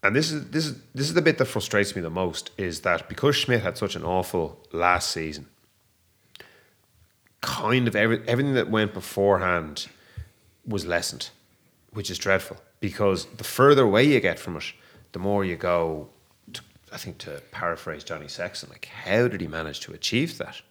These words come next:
Because and I, I felt, and I, like, again, I'm obsessed by this. Is the thing I return to the most, apart from the Irish manager job, is the, is the demographics. Is that, like, Schmidt,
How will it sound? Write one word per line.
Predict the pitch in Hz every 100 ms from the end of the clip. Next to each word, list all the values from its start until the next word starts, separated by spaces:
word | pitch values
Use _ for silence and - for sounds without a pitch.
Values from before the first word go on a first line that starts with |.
| _ _ _ _ _ _ _ _ _ -
Because | 110 120 117 - - - _ _ _ _ _ _ _ _ _ _ _ -
and | 107
I, | 110 117
I |
felt, | 123 160 135
and | 117 113
I, | 110
like, | 87 95
again, | 69 82 82
I'm | 80
obsessed | 80 - 107 92 -
by |
this. | 80 76 -
Is | 80
the | 87
thing | 110 98
I | 85
return | 64 80 - 92
to | 85
the | 80
most, | 82 78 -
apart | - 82
from | -
the | 80
Irish | 78 -
manager | 82 80 78
job, | 76 80 76
is | - 95 90 -
the, | -
is | 82 -
the | -
demographics. | - 95 78 85 90 - - -
Is | -
that, | 95
like, | 87
Schmidt, | - - 120 131 -